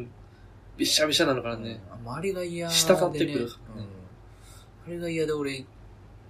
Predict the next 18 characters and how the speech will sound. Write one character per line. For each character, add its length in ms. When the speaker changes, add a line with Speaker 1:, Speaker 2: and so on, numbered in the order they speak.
Speaker 2:
ど 80
う 20
し 80
て 60
も 60
マ 140
ス 80
ク 80
は 60
で 100
き 60
な 100
い 40
け 80
ど。 100
あ 40
の 80
ー、 20